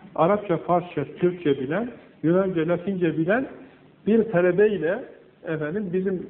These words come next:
Edebiyat Fakültesi'nin en çalışkan talebesinin durumunu bir yan yana getirin. Bunlarla başa çıkamayız biz. Bu hal ile, bu gidişle,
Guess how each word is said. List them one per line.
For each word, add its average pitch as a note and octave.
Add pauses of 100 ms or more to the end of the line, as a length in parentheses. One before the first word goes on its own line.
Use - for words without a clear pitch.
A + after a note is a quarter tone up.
(140)
Edebiyat F#3
Fakültesi'nin C#3+ (100)
en G3+
çalışkan C#3+
talebesinin E3+
durumunu F3+
bir G3
yan G3+
yana D3+
getirin. F#3 (1400)
Bunlarla D3+
başa D#3
çıkamayız G#3
biz. G2+ (800)
Bu E3+
hal E3+
ile, C3+ (100)
bu F3
gidişle, D#3+